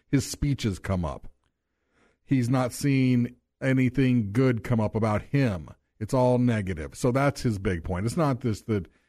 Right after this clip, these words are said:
it, you know, the conservative, it's all about just Trump's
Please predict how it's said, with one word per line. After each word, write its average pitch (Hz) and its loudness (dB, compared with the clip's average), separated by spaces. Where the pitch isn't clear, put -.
it, 107 -2
you 117 -10
know, - -12
the 101 -8
conservative, 113 0
it's 135 0
all 139 4
about 110 0
just 101 -8
Trump's 107 -4